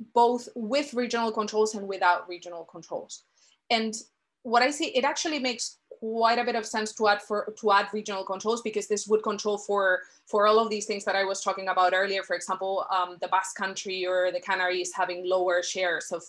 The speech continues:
the vote. This is because there are distinct characteristics of those regions that are just different. Um, but when I do this, you see a couple of surprising things. So first of all, population density goes in favor of Vox rather than against it.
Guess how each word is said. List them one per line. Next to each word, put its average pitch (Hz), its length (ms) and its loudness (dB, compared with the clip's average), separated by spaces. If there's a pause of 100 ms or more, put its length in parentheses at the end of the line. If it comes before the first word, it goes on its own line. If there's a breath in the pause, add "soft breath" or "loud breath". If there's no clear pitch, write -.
the 170 100 -6
vote. 180 320 0 (200 loud breath)
This 214 140 2
is 214 80 -4
because 214 280 -2
there 202 140 4
are 190 180 6
distinct 196 600 -6
characteristics 180 640 -2
of 175 100 -6
those 175 240 -6
regions 170 380 -8
that 170 80 -6
are 156 120 -4
just 156 260 -10
different. - 360 -8 (580 soft breath)
Um, 190 440 2 (640)
but 214 180 4
when 214 100 2
I 208 120 0
do 277 160 2
this, 233 380 0
you 254 160 0
see 302 420 -2 (100)
a 240 80 4
couple 285 220 0
of 339 100 0
surprising 240 480 0
things. - 360 -12 (180 soft breath)
So - 140 2
first 294 280 -2
of 262 100 -2
all, 202 360 0 (680)
population 247 560 2
density 208 840 -4
goes 214 300 2
in 202 180 -4
favor 247 880 -2 (180)
of 220 160 -4
Vox 190 320 2
rather 202 320 2
than 185 180 -2
against 170 540 -8
it. 117 180 -14